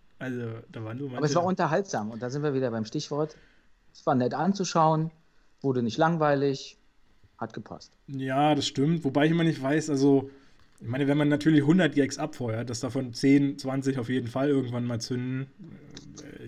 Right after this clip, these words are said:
Speaker 1: ja.
Speaker 2: Vielleicht liegt's auch daran, dass, dass du nicht so den Humor hast.
Speaker 1: Ja,
Speaker 2: So generell, meine
Speaker 1: das
Speaker 2: ich.
Speaker 1: kann sein. <laughs>
Speaker 2: Bist ja nicht
Speaker 1: Ähm,
Speaker 2: der Typ dafür.
Speaker 1: nee, ich lache
Speaker 2: Für gute
Speaker 1: total
Speaker 2: Gags.
Speaker 1: gerne. Es ist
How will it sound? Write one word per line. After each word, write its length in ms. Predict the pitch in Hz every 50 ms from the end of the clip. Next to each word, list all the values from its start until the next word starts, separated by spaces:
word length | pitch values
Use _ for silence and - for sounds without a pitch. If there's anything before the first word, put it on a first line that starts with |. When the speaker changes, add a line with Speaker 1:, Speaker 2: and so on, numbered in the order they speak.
| 120 123
Speaker 1:
ja. 300 | 123 113 120 131 117 110
Speaker 2:
Vielleicht 160 | 110 131 -
liegt's 180 | 190 196 202 233
auch 80 | 165
daran, 320 | - 185 170 147 165 185 180
dass, 400 | 165 160 - - - - - -
dass 180 | - 139 - -
du 80 | 165
nicht 180 | 156 170 165 -
so 120 | 175 160
den 180 | 147 170 160 143
Humor 340 | 160 160 160 185 220 - 110
hast. 240 | 92 - - - - _ _ _ -
Speaker 1:
Ja, 100 | - 113
Speaker 2:
So 100 | 104 127
generell, 400 | 110 151 160 160 147 - 110 104 98
meine 140 | 98 95 107
Speaker 1:
das 280 | 92 - - - -
Speaker 2:
ich. 60 | - -
Speaker 1:
kann 200 | - 139 135 135
sein. 260 | 156 147 160 151 - -
<laughs> 1200 | 185 180 180 - 185 175 151 - - 151 - 143 175 180 170 156 147 139 131 120 117 110 - -
Speaker 2:
Bist 260 | - 147 123 117 117 117
ja 60 | 117
nicht 120 | 113 113
Speaker 1:
Ähm, 40 | 117
Speaker 2:
der 80 | - 113
Typ 180 | - 160 -
dafür. 300 | - 104 - - 104 95 95 - - _ _
Speaker 1:
nee, 160 | - 147 139 131
ich 260 | 113 113 113 - -
lache 220 | 131 - - 135
Speaker 2:
Für 40 | 123
gute 120 | 117 139
Speaker 1:
total 220 | 131 131 127 123 123
Speaker 2:
Gags. 280 | 120 110 123 120 117 117
Speaker 1:
gerne. 200 | 120 120 131 127
Es 300 | 123 120 117 - - -
ist 380 | 117 113 113 - - - -